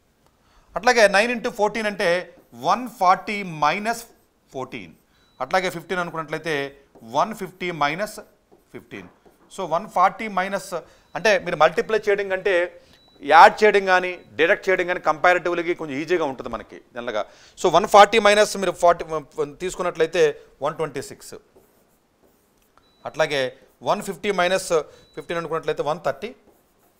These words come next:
ఫైవ్. అట్లా anything. ఇప్పుడు నైన్ into ఎయిటీన్ అనుకోండి for example. అంటే ఎంత అంటే వన్ ఎయిటీలోంచి ఇలా సింపుల్గా చేయండి. వన్ ఎయిటీలోంచి ఎయిటీన్ ఇలా, ఇలా చేయండి. ఇంకా కొంచెం ఈజీగా. మరి తీయడం కూడా కొంచెం మీకు ఇబ్బంది అవుతుంది. ఇంకా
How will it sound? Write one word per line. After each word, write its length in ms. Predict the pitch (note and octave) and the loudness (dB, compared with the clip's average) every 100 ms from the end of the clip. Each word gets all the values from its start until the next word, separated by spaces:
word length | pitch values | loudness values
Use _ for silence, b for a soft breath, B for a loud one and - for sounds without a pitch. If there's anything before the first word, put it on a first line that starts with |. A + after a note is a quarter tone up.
| _ _ _ _ _ _ _ _ _ _ _ _ _ _ _ _ _ - | _ _ _ _ _ _ _ _ _ _ _ _ _ _ _ _ _ -14
ఫైవ్. 180 | F#2 - _ _ b b - | -12 -14 _ _ b b -6
అట్లా 120 | - A3+ | 0 2
anything. 300 | A3+ F#3+ C#3 | 2 -2 -8
ఇప్పుడు 160 | B2+ D#3 | -10 0
నైన్ 200 | E3 A3 A3 | 2 2 -2
into 180 | G3+ G#3+ F3 | -4 -2 -2
ఎయిటీన్ 240 | F#3 G3 F3 | -2 -2 -4
అనుకోండి 300 | D3 C#3+ B2 | -4 -6 -4
for 60 | B2+ | -6
example. 440 | G#2+ A#2+ B2 G#2 F#2+ - _ _ _ _ _ _ _ | -4 -4 -4 -6 -16 -16 _ _ _ _ _ _ _
అంటే 120 | F3+ G#3+ | -2 0
ఎంత 120 | G3+ A3+ | 2 -2
అంటే 100 | A3 F3 | 0 0
వన్ 120 | G3+ A#3+ | 0 -2
ఎయిటీలోంచి 640 | A#3+ A#3+ A3+ A#3 A#3 A#3+ G3 G#3 - _ _ - _ - | -4 -4 -2 -2 -2 -6 -4 -6 -12 _ _ -20 _ 0
ఇలా 120 | A3 A#3 | 0 0
సింపుల్గా 300 | A3 B3+ B3 F#3 | -2 -2 -2 0
చేయండి. 140 | D#3+ | 0
వన్ 120 | F3 A#3 | 2 2
ఎయిటీలోంచి 380 | A#3 A#3+ B3 G3+ | 2 0 0 -4
ఎయిటీన్ 300 | G#3 G3 B2+ - E3+ | -6 -6 -10 -10 -2
ఇలా, 100 | F3 F3 D#3 | -2 -2 -2
ఇలా 100 | D#3+ | -4
చేయండి. 300 | C3 F#2+ - _ _ _ _ _ - | -4 -16 -20 _ _ _ _ _ -12
ఇంకా 140 | D3 F3 | -6 -6
కొంచెం 180 | E3+ D3+ | -6 -10
ఈజీగా. 220 | C#3+ C3+ A2+ | -8 -8 -10
మరి 80 | D3 F#3+ | -12 -10
తీయడం 220 | G#3 A3 | -8 -4
కూడా 120 | G#3 G#3 | 0 0
కొంచెం 200 | G3 G3 F#3+ | -2 -8 -8
మీకు 120 | F3 E3 | -8 -6
ఇబ్బంది 200 | F#3+ F3+ | -4 -4
అవుతుంది. 300 | F3 F3 E3 D#3+ b b b | -6 -8 -12 -12 b b b
ఇంకా 100 | D#3+ | -14